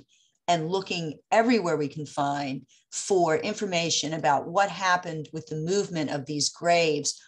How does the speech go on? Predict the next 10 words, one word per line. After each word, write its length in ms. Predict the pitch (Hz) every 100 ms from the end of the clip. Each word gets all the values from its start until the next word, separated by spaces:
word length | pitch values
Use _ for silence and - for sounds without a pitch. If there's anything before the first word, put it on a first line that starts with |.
| _ -
when 560 | 151 180 190 190 196 -
this 440 | 143 160 - - -
ce-, 280 | - - - _ -
pool 680 | - 294 233 180 160 160 - - -
was 200 | 175 -
built 440 | - 165 156 147 160
in 160 | 156
nineteen 420 | 160 156 156 156
seventy-three. 1120 | 143 160 151 147 143 - 165 165 156 151 135 - - _ -
Um, 280 | 156 151